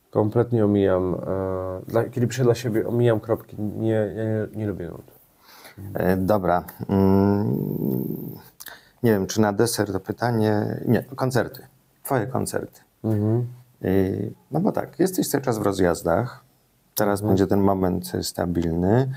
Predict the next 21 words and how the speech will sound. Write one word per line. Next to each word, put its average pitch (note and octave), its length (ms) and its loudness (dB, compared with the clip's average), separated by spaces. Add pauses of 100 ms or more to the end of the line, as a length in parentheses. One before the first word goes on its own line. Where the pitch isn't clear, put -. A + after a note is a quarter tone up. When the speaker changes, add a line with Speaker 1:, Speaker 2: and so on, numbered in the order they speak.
(140)
Speaker 2:
Kiedy G#2 240 2
cię G2 140 -6
będzie F#2+ 240 4
można F#2 280 2
zobaczyć, F2+ 520 0
na B2+ 180 2
przykład - 420 -8
w - 60 -6
Spatifie? - 460 -12 (1120)
Speaker 1:
W - 40 -18
Spatifie C#3+ 320 4
właśnie C3+ 260 4
grałem, A2 400 4 (540)
e, G2 40 -4
dokładnie, G2 540 -2
e, F#2+ 180 -8 (1700)
w - 80 -20
piątek G#2 360 0
graliśmy F2+ 400 -2
w - 20 -10
Spatifie F2+ 500 -6